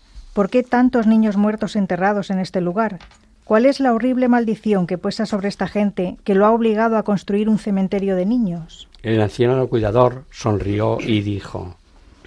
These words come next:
Speaker 1: Puede usted serenarse, no hay tal maldición. Lo que pasa es que aquí tenemos una vieja costumbre, le contaré. Cuando un joven cumple quince años, sus padres le regalan una libreta,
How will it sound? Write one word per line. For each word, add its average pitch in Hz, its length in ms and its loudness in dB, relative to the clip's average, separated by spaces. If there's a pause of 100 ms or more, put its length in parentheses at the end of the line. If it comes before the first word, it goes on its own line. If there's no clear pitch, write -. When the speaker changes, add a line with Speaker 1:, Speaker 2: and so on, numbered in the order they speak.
(580)
Speaker 1:
Puede 226 200 2
usted 240 280 0
serenarse, 180 840 -2
no 208 140 2
hay 220 120 0
tal 226 220 0
maldición. 202 640 -2
Lo 196 120 -2
que 180 120 -2
pasa 220 340 -4
es 226 120 -6
que 190 100 -4
aquí 214 240 -4
tenemos 214 400 -2
una 196 140 2
vieja 190 280 -4
costumbre, 165 540 -6 (220)
le 180 120 -2
contaré. 170 460 -2 (680)
Cuando 196 300 2
un 247 80 6
joven 233 640 0 (140)
cumple 240 360 2
quince 220 380 0
años, 226 500 -2 (280)
sus 190 240 -4
padres 214 420 0
le 202 140 0
regalan 190 460 0
una 202 200 2
libreta, 170 480 -4